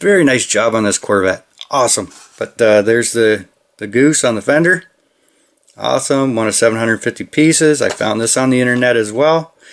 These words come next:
and bought it. So that's pretty cool. Love it. And then we have the nineteen eighty-five Chevy Camaro I roc Z. This is from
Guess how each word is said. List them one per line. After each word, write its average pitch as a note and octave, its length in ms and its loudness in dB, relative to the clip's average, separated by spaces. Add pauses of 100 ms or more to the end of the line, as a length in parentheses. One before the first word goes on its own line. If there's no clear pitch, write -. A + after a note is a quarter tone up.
(540)
and G2+ 120 -10
bought A#2 280 0
it. - 200 -4 (760)
So - 160 -20
that's G2+ 280 -4
pretty G2 220 -10
cool. G#2+ 440 -4 (140)
Love G#2+ 220 0
it. - 140 -6 (2250)
And E3+ 220 2
then F3 240 2
we E3+ 220 2
have D3 580 0
the B2 340 2
nineteen C3+ 380 2
eighty-five B2 500 2
Chevy B2 240 0
Camaro B2 420 0
I A2+ 120 0
roc A2+ 280 0
Z. C#3 320 2
This B2+ 280 -2
is A#2 160 -2
from A2 500 -2